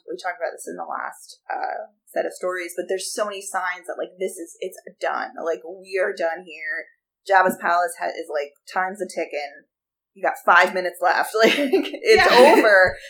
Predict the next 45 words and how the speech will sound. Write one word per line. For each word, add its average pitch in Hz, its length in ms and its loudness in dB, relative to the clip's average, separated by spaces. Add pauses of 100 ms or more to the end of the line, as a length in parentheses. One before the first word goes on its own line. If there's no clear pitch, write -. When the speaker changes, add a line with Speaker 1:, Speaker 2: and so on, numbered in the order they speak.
Speaker 1:
It's - 240 2
over. 226 520 4
And 185 260 -2 (240)
there 214 140 6
are 220 60 4
people 254 220 -2
that 170 200 0
recognize 226 560 0
it, 226 140 -2
like - 240 -10
Tessic 202 440 0 (180)
and, 170 520 -8 (120)
you 170 100 -14
know, 156 160 -4
the 165 120 -14
fat 160 180 -2
dancer 208 360 -2
who's - 200 -12
taking 147 240 -10
the 170 100 -10
gems, 180 460 -2
right? 156 180 -4
She 190 180 -12
knows 190 440 -6
that, 165 200 -4
like, 156 180 -6 (720)
it's - 180 -6
done. 196 360 0
Speaker 2:
Yeah, 262 180 -2
Speaker 1:
We're 190 100 0
Speaker 2:
this 175 100 0
is 131 60 -2
Speaker 1:
done. - 280 -6 (120)
Speaker 2:
done. 240 300 -4
Speaker 1:
And 190 100 0 (420)
either 214 160 4
we 202 140 -4
have 233 220 -4
to - 100 -8
get 240 120 -4
out 160 360 2
or 165 440 0
we're 175 200 -2
stuck 170 260 -4 (100)
here 143 420 -8